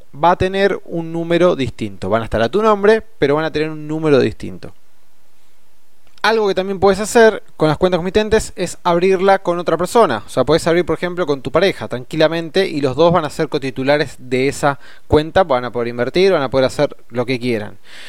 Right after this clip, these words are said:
Con las cuentas comitentes, por ejemplo, si vos te abrís una cuenta comitente en un broker, en el broker A,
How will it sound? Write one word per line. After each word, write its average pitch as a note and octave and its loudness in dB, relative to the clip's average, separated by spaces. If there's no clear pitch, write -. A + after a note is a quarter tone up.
Con D#3 0
las D#3+ 2
cuentas F#3 2
comitentes, G3 0
por E3+ -4
ejemplo, C#3+ -4
si - -8
vos D#3 2
te - -2
abrís D#3+ 0
una D3 -4
cuenta D3 -4
comitente C3 0
en A#2 -4
un D#3 -4
broker, D3 2
en B2 -8
el B2+ -2
broker D#3+ 2
A, C3+ 0